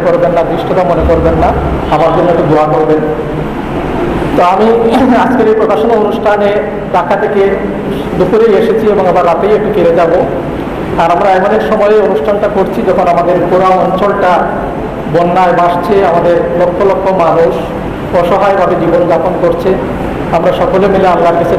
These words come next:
দোয়া করি, আল্লাহ যেন আমাদের এই জনপদ থেকে এই বিপদকে দূর করে দেন এবং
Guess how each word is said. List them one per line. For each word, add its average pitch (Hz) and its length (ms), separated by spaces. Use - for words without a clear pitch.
দোয়া 175 240
করি, 214 140
আল্লাহ 165 200
যেন 165 200
আমাদের 165 300
এই 160 80
জনপদ 175 420
থেকে 190 220
এই 165 100
বিপদকে 185 480
দূর 175 200
করে 196 200
দেন 175 120
এবং 180 120